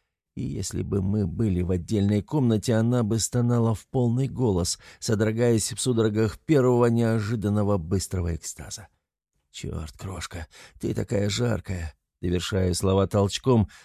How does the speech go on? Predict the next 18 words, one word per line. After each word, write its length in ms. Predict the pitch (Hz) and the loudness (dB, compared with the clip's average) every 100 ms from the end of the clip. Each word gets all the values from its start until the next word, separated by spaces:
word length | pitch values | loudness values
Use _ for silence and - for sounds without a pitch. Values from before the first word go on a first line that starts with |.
| _ | _
замерев 480 | 117 123 120 113 123 | -2 2 4 2 0
очень 300 | 107 113 104 | 0 0 2
глубоко, 560 | 117 113 113 - 147 | 2 2 2 2 0
наслаждаясь 760 | 117 110 120 113 107 127 117 - | 2 2 0 0 0 0 0 -2
теснотой, 680 | 120 - 110 107 - 151 | -4 -2 -2 -2 0 0
горячностью 840 | 104 120 123 139 - 110 - - 117 | 2 0 0 -2 -2 -6 -6 -4 -2
и 120 | 127 | -2
готовностью 840 | 110 104 127 104 98 - 104 98 - _ _ | -2 -2 -2 0 -2 -2 0 0 -2 _ _
продолжить 680 | - 110 90 85 82 92 - _ - | -4 -2 0 -2 -2 -10 -12 _ -6
начатое. 580 | 87 76 - - - _ _ _ _ _ _ _ _ _ | -6 -4 -8 -12 -18 _ _ _ _ _ _ _ _ _
"Я 200 | - 131 | -8 -6
тоже 320 | - 147 123 101 | -6 -6 -6 -6
тебя 280 | - 101 | -8 -6
люблю", — 360 | 92 95 98 95 - _ _ _ | -6 -6 -8 -10 -12 _ _ _
говорит 400 | 92 90 87 - | -2 0 0 0
на 140 | 95 92 | 0 2
коротком 440 | 98 90 - 92 | 2 0 0 0
выдохе. 440 | 92 90 - 95 | 2 0 0 -2